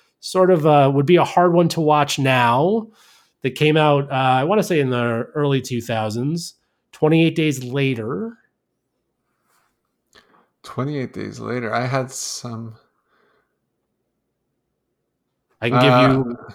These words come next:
Speaker 2: I, i-, is he on a Netflix series?
Speaker 1: He is.
Speaker 2: Is it, uh, Cillian Murphy?
Speaker 1: It is Cillian Murphy.
Speaker 2: Who was my last person cut from my primary list.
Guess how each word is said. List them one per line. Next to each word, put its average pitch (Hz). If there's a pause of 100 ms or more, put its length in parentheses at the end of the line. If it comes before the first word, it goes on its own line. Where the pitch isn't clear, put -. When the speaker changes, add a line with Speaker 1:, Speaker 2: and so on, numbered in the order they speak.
(540)
Speaker 2:
I, -
i-, - (160)
is 143
he 170
on 151
a 143
Netflix 143
series? 233 (520)
Speaker 1:
He 120
is. 110 (1200)
Speaker 2:
Is 123
it, 120 (160)
uh, 113
Cillian 120
Murphy? 123 (420)
Speaker 1:
It 139
is 139
Cillian 113
Murphy. 147 (640)
Speaker 2:
Who 143
was 131
my 131
last 139
person 147
cut -
from 113
my 117
primary 123
list. -